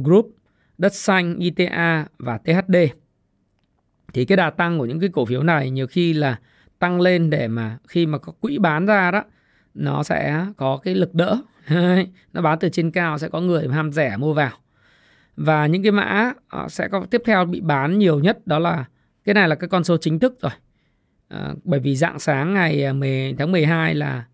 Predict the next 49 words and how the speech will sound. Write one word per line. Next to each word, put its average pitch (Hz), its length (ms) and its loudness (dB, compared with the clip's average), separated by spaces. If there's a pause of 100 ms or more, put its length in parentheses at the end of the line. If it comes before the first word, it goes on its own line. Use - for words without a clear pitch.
(400)
em, 170 420 0
ờ, 80 360 -6 (1120)
V 151 160 0
N 165 140 4
M 147 40 2
E 156 120 0
T 151 60 -2
F 185 180 0
họ 190 100 -2
đã 156 80 -4
công 165 220 -2
bố 156 140 2
cái 175 80 -2
danh 170 200 0
mục - 260 -2
và 143 200 -4
họ - 340 -8 (120)
đã - 160 -6
có 143 300 -4
cái 202 120 -6
tỷ 151 120 -2
lệ 127 180 -4
bán 127 240 -4
ra 160 240 0
rồi, 135 120 -4
dự 131 120 -6
đoán 135 200 -4
mua 165 140 2
bán 147 220 -2
rồi. 165 100 0 (880)
Thì 180 140 6
dự 208 200 6
kiến 180 160 4
mua 220 140 6
bán, 180 500 0
mã 196 160 2
bị 220 100 0
bán 196 220 2
nhiều 190 100 4
nhất 208 160 2
là 196 60 -2
có 165 120 -2
Masan, 185 460 2
V 165 40 -2
R 160 260 4
E, 160 320 0
S 185 140 -6
T 185 140 0
B, 156 60 6